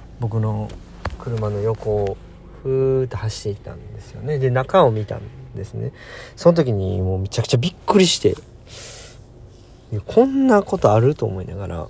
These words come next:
うん。あのー、皆さん、車をね、運転してる時にね、まあ、なんかおにぎりとかやったら食べることあると思うん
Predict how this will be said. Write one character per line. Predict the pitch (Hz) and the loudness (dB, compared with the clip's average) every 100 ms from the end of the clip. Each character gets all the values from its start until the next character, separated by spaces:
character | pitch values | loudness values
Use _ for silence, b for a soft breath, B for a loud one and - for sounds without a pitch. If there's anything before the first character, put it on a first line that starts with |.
| - - - - 113 | -14 -20 -20 -14 -6
う | |
ん。 | 104 98 92 85 - - - - B B B - - - - - | -4 -2 -4 -8 -14 -18 -20 -18 B B B -18 -20 -20 -16 -4
あ | 110 110 | 0 0
の | 110 110 110 110 107 117 120 123 | 0 0 -2 -2 -2 -2 -2 -2
ー、 | 143 | 2
皆 | 208 | 0
さ | 196 123 | 4 4
ん、 | 110 107 117 | 4 0 -4
車 | 120 180 175 165 160 160 156 | 0 4 8 8 8 8 6
を | 151 147 147 | 4 2 4
ね、 | 151 | 4
運 | 156 160 | 4 2
転 | 156 143 | -2 -4
し | |
て | 143 | -2
る | 135 | -4
時 | 123 | -4
に | 92 82 | -8 -4
ね、 | 117 | 0
ま | 113 | 2
あ、 | |
な | 110 | 2
ん | |
か | 101 | 2
お | 104 131 | 4 6
に | 180 | 6
ぎ | 233 | 8
り | 370 262 | 8 8
と | 123 | 4
か | 113 | 2
や | |
っ | 104 | 0
た | 104 | -4
ら | - | 0
食 | 113 | 2
べ | 113 | 2
る | 110 | 0
こ | 135 | -2
と | 113 | 0
あ | 98 | -2
る | 107 | -4
と | - | -4
思 | 98 104 101 | -4 -2 -2
う | |
ん | 95 | -4